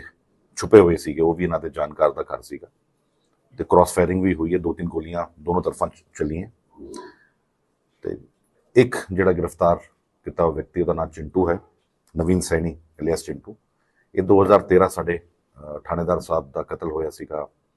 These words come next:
ਅਹ, ਹਵੇਲੀ 'ਚ, ਉਹਦੇ 'ਚ ਵੀ ਇਨਵੋਲਵ ਸੀਗਾ। ਨਾਲ ਇਹਦੇ ਇੱਕ ਕ੍ਰਿਸ਼ਨ ਬਾਲੀ ਹੈ, ਵਿਨੋਦ ਜੋਸ਼ੀ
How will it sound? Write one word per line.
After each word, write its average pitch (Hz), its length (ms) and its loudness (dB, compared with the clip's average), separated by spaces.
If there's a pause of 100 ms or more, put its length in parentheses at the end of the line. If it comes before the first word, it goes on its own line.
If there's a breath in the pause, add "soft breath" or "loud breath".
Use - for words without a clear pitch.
(440)
ਅਹ, 64 600 -12 (220)
ਹਵੇਲੀ 85 280 0
'ਚ, - 180 -20 (100)
ਉਹਦੇ 92 180 0
'ਚ 90 140 -10
ਵੀ 82 80 -6
ਇਨਵੋਲਵ 76 280 -4
ਸੀਗਾ। - 320 -18 (560 loud breath)
ਨਾਲ 85 280 6
ਇਹਦੇ 87 340 4 (440)
ਇੱਕ - 140 -6
ਕ੍ਰਿਸ਼ਨ 98 300 0
ਬਾਲੀ 92 320 4
ਹੈ, 95 80 6
ਵਿਨੋਦ 85 320 0
ਜੋਸ਼ੀ 98 440 -6